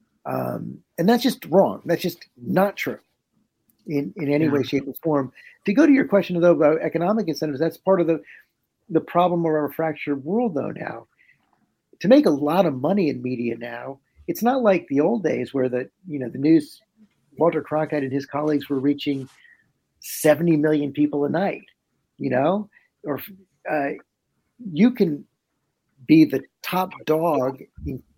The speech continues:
Speaker 1: cable news every night with an audience of four or five million people.
Speaker 2: Yeah, yeah.
Speaker 1: And you're, and that's an in-, incredibly lucrative, uh, niche right now.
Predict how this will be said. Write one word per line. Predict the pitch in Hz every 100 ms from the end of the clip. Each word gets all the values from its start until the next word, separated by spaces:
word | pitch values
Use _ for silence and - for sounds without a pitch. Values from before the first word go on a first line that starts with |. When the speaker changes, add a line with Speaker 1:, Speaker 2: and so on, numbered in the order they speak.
| _ _ -
Speaker 1:
cable | 151 175 175
news | 147 156 208 170
every | - 135 139
night | 143 180 165 - _ _ -
with | 143
an | 156
audience | 175 196 180
of | 180
four | - 185
or | 196
five | 196 208
million | 190 214 214
people. | 214 269 269 - - _
Speaker 2:
Yeah, | - 123 113 - _ -
yeah. | 117 - - _ -
Speaker 1:
And | 156
you're, | 170 170
and | 180 165 185
that's | 180 226 233
an | 160
in-, | 180 196 180 - _ -
incredibly | 196 - - - 226 233 202 202
lucrative, | 170 175 202 - 196 202 202 - _ _ _ _
uh, | 156 170
niche | 156 240 269 -
right | 127 113 -
now. | - - -